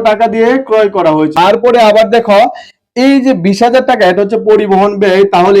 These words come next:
এটা ক্রয় মূল্যকে বৃদ্ধি করবে। তাহলে লিখতে পারো পরিবহন ব্যয়, পরিবহন ব্যয়। এই যে পরিবহন ব্যয় কত টাকা? বিশ হাজার টাকা। পরিবহন ব্যয় কত টাকা? বিশ হাজার টাকা। তারপরে আছে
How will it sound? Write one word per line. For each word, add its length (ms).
এটা 180
ক্রয় 240
মূল্যকে 360
বৃদ্ধি 240
করবে। 340
তাহলে 240
লিখতে 360
পারো 200
পরিবহন 480
ব্যয়, 280
পরিবহন 560
ব্যয়। 200
এই 120
যে 80
পরিবহন 420
ব্যয় 220
কত 160
টাকা? 180
বিশ 160
হাজার 280
টাকা। 180
পরিবহন 380
ব্যয় 200
কত 140
টাকা? 160
বিশ 160
হাজার 280
টাকা। 240
তারপরে 500
আছে 200